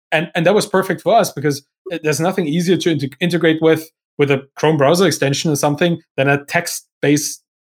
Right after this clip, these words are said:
like, a text area somewhere in a, in a form, right? Can easily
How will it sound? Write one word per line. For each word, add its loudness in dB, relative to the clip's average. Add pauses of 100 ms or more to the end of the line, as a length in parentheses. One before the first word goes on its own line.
(320)
like, -6
a -10
text -4
area 4
somewhere 2
in 0
a, 2 (340)
in -2
a 0
form, 0 (180)
right? -2
Can -14
easily 2